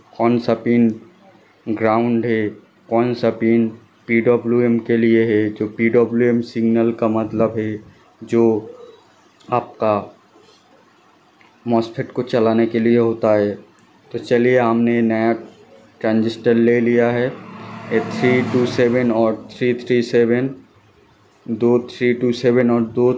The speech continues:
थ्री थ्री सेवन। अब इसको इंस्टॉल करेंगे, इंस्टॉल करने के बाद चार्जर को on करेंगे। on करने के बाद देखेंगे कि ये चार्जर फ़िलहाल on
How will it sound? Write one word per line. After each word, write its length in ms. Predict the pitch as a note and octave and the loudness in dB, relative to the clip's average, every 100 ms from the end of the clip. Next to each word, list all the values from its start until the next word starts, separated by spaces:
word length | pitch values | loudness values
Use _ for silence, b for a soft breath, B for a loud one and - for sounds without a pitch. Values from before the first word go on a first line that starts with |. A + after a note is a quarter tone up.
| - | -4
थ्री 220 | - A#2+ | -4 -4
थ्री 260 | A#2+ B2 A2+ | -4 -4 -2
सेवन। 420 | - A2+ A#2 A2+ - _ | 0 2 2 0 -6 _
अब 160 | A2+ A2+ | -4 0
इसको 260 | A#2 - A#2+ | -2 -2 0
इंस्टॉल 540 | A#2+ A#2 A2+ B2 A#2+ | 2 2 0 0 0
करेंगे, 540 | A2 A2+ A2+ A2 A2 A2 G#2+ - - | 2 2 2 2 0 -2 -4 -12 -6
इंस्टॉल 380 | A#2+ A#2 - A#2+ | -2 -2 0 0
करने 380 | A#2 A2+ A2+ A2+ | 2 2 4 2
के 140 | A2 | 0
बाद 360 | G#2+ A2 G#2+ G#2+ | 0 2 0 -2
चार्जर 400 | - G#2+ G#2+ A#2 G#2+ | -2 -2 0 -2 -2
को 140 | A2 A2 | -2 -2
on 200 | A2 G#2+ | 0 -2
करेंगे। 500 | A2+ G#2+ G#2+ G#2+ G#2+ G#2 B B B | -2 0 0 0 -2 -4 B B B
on 200 | A2 A#2 | 0 2
करने 340 | A2+ A2+ A2+ A2+ | 2 2 4 2
के 140 | A2+ | 0
बाद 240 | G#2+ G#2+ G#2 F#2+ | 2 0 0 -4
देखेंगे 600 | G#2+ G#2+ A#2 A2+ A2 A2+ G#2+ - B B - | -6 -4 -2 0 0 0 -2 -10 B B -4
कि 80 | A2+ | 2
ये 120 | A2+ | 2
चार्जर 440 | A2+ G#2+ G#2 A2 A2 | 2 0 0 -2 -2
फ़िलहाल 400 | - A2+ A2 A2 A2 | -2 -2 0 -2 -2
on 180 | A2+ | -2